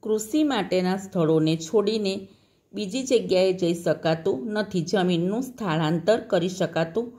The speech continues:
નથી, કારણ કે પાકને ઉગતા પણ થોડો સમય લાગે છે અને પાકને પાણીની જરૂર પડે છે અને પાક તૈયાર થતાં અનાજના છોડને કાપીને તેમાંથી અનાજ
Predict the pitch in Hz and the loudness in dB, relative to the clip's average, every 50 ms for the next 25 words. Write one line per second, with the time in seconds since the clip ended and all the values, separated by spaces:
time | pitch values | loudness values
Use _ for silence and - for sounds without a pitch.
0 | - - - _ _ - 247 262 240 - - 160 - - - - _ _ _ 208 | -20 -20 -20 _ _ -6 -4 -4 -4 -2 -4 -6 -6 -6 -14 -20 _ _ _ 0
1 | 196 190 170 165 156 165 160 - 220 262 - 294 - - - 190 175 175 - - | 2 2 4 2 0 0 -2 -2 -4 -2 -4 -4 -8 -6 -4 -2 -2 -2 -2 -2
2 | 202 214 233 - - 196 185 190 - - - 180 175 180 - 202 208 233 240 - | -4 -4 -4 -2 -2 -2 -2 -2 -6 -2 0 0 0 0 -2 -4 -4 -4 -4 -2
3 | 220 175 170 180 196 196 - 190 170 165 190 247 320 - - - - - - _ | 0 2 2 2 0 0 -2 0 0 2 2 0 0 -2 -6 -14 -20 -20 -20 _
4 | _ _ _ _ 220 240 240 233 226 220 226 196 196 196 - 156 160 - - _ | _ _ _ _ -2 0 2 2 2 2 0 0 0 -4 -8 -10 -10 -10 -14 _
5 | _ _ _ - - 254 269 262 - 202 185 170 175 170 170 175 170 170 190 180 | _ _ _ -8 -4 -4 -4 -2 0 0 0 0 0 0 -2 -2 -2 -2 -2 0
6 | 165 156 160 160 165 165 175 165 - 180 170 160 170 185 226 247 - - - - | 2 2 4 2 2 2 0 0 2 2 2 4 4 4 2 2 -2 -8 -14 -8
7 | _ - 254 247 240 220 196 - - - 165 135 - - - _ _ _ _ _ | _ 0 2 4 4 2 2 0 -6 -10 -10 -10 -10 -12 -20 _ _ _ _ _
8 | _ - - 269 294 311 311 311 - 277 269 269 269 - - _ 233 190 165 156 | _ -8 -4 0 0 2 0 0 0 0 0 0 -2 -4 -8 _ -2 0 2 4
9 | 160 165 160 160 - - 175 151 - 170 165 160 160 - 175 180 196 208 233 240 | 4 2 2 0 -2 -4 -4 -2 -2 -2 -4 -4 -4 -4 -4 -2 -2 0 -2 -2
10 | 240 254 254 269 269 269 - 220 175 160 147 156 165 160 160 175 160 143 - - | -2 -2 -2 -2 -2 -2 0 0 0 2 2 0 0 0 0 0 -2 -2 -2 0
11 | 160 156 160 165 160 160 160 160 151 156 160 165 160 165 226 226 262 240 - - | 0 0 2 2 0 0 0 0 0 2 0 0 0 -2 -2 -4 -4 -4 -10 -16
12 | - _ _ _ - 160 160 170 180 202 226 214 | -20 _ _ _ -4 -2 0 2 0 0 -2 -4